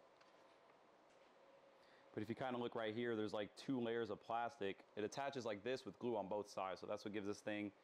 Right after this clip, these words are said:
its water tightness, and you can see they used a ton of adhesive on this thing. So this is the first time seeing this thing. I figured the cells are gonna be in this orientation given the length of the battery.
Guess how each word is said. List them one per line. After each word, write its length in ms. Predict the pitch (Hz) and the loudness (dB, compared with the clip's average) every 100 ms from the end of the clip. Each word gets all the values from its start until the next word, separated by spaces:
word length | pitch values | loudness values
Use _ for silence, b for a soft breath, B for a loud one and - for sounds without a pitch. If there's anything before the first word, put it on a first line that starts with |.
| B - | B -8
its 140 | - | -2
water 220 | 101 104 | 0 0
tightness, 360 | 107 113 113 107 | 0 0 0 -2
and 80 | 104 | -2
you 60 | |
can 140 | 107 98 | -2 -4
see 200 | - 104 | 0 2
they 100 | 101 | 2
used 260 | 107 90 | 2 -2
a 120 | 87 85 - | -4 -6 -6
ton 240 | 123 107 | -4 -2
of 160 | 92 90 | -2 -4
adhesive 400 | 92 101 92 87 | -4 -2 -2 -2
on 120 | 90 | -4
this 120 | 87 | -6
thing. 320 | - 92 90 90 B B B B B B - - - - - - | -6 -6 -6 -8 B B B B B B -20 -20 -20 -20 -20 -6
So 200 | 104 101 | -2 0
this 160 | 104 110 | 0 -4
is 120 | 104 | -6
the 80 | 104 | -6
first 420 | - 131 131 - - - - - - - - - | -2 -2 -4 -8 -14 -18 -20 -20 -20 -20 -20 -8
time 320 | 135 131 127 | -2 0 0
seeing 380 | 117 - 131 131 | -2 -2 0 0
this 220 | 131 127 | 0 -4
thing. 460 | - 160 175 196 214 - - - - - - - - - - - - | -2 2 2 2 -2 -8 -20 -20 -20 -20 -20 -20 -20 -20 -20 -10 -4
I 140 | 120 | -2
figured 320 | - 139 123 | 0 0 2
the 80 | 107 | 0
cells 300 | - 123 117 | 0 0 2
are 60 | 110 | 0
gonna 140 | 113 | 0
be 140 | 107 | 2
in 80 | 117 | 2
this 120 | 113 | 2
orientation 640 | 120 113 107 95 113 117 107 | 0 0 0 2 0 0 2
given 260 | 101 98 98 | 2 2 0
the 260 | 95 92 - - - | 0 -2 -6 -20 -8
length 220 | 101 101 92 | -6 -4 -2
of 60 | |
the 40 | 90 | -2
battery. 480 | 110 143 170 180 | 0 2 2 0